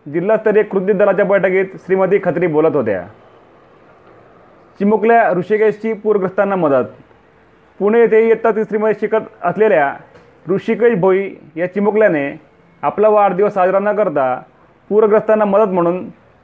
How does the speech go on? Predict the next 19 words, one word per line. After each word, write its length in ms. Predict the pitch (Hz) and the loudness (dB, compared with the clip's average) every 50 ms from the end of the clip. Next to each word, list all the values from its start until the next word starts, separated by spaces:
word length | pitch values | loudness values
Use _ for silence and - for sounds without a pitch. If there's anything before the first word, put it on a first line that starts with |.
| _ _ _ _ _ - | _ _ _ _ _ 0
पाच 220 | 190 190 208 214 | 2 2 4 2
हजाराचा 340 | 196 196 208 202 202 214 214 | 2 2 2 2 2 2 0
निधी 360 | 202 208 208 180 165 156 160 156 - - _ _ _ _ _ - | 0 -2 -2 -2 -2 -2 -2 -4 -10 -18 _ _ _ _ _ -10
मुख्यमंत्री 520 | 165 170 170 - - 226 208 214 208 202 214 | -8 -8 -6 -4 -2 -2 0 0 0 0 0
सहायता 300 | - 208 190 190 185 196 | 0 0 0 0 0 0
निधीसाठी 440 | 196 202 190 196 180 196 180 185 185 | -2 -2 -2 -2 -2 -2 0 0 0
दिला 240 | 160 160 151 151 | 0 0 2 2
आहे. 240 | 143 127 113 104 95 - - - _ _ _ _ _ _ _ _ _ - | 2 0 0 -2 -4 -8 -12 -20 _ _ _ _ _ _ _ _ _ -4
सदर 240 | 196 202 196 233 226 | 0 2 4 4 4
रकमेचा 280 | 226 202 180 196 214 220 | 4 2 0 0 0 2
धनाकर्ष 540 | 185 185 190 196 202 190 220 214 190 - 160 143 143 - - - - _ _ _ _ _ - | 2 2 0 0 0 2 2 2 2 0 -2 -2 -2 -4 -8 -16 -20 _ _ _ _ _ -4
निवासी 360 | 156 170 185 208 208 208 240 | -2 0 2 2 2 0 0
उपजिल्हाधिकारी 840 | 233 214 208 214 196 214 208 220 202 202 170 185 180 180 190 202 190 | -2 -2 0 -2 0 0 2 2 2 2 0 0 0 0 0 -2 -4
सुधीर 420 | 185 - - - - 196 175 220 226 | -8 -14 -10 -6 -2 0 0 0 0
कांदे 320 | 226 196 180 180 185 196 | 0 0 -2 -2 -2 -2
यांना 240 | 190 180 180 180 185 | -2 -2 -2 -2 -4
सुपूर्द 380 | 175 185 156 156 170 165 165 170 | -6 -6 -6 -6 -4 -2 -2 -2
केला 260 | 147 151 143 139 139 | -2 -2 0 0 0
आहे. 320 | 120 127 127 113 104 95 | 0 0 -2 -2 -4 -6